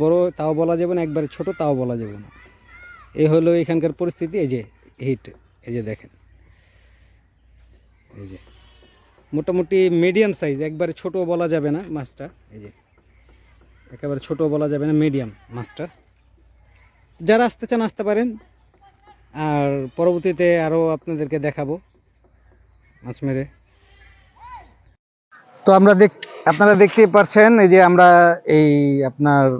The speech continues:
তেঁতুলতলা খালে বসছিলাম, এখানে তেমন একটা সুবিধা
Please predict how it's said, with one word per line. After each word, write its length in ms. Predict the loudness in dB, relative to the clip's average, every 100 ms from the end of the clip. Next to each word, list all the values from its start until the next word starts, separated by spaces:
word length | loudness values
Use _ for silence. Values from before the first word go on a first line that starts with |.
| -8 0
তেঁতুলতলা 560 | 2 4 4 6 6 6 4 0 -10 0
খালে 220 | 2 4 4
বসছিলাম, 420 | 2 2 4 4 2 -4 _ -20 -20 _ _ _ _ _ 0
এখানে 320 | 4 6 8 8 6 4
তেমন 180 | 4 6
একটা 120 | 4 0 4
সুবিধা 300 | 6 6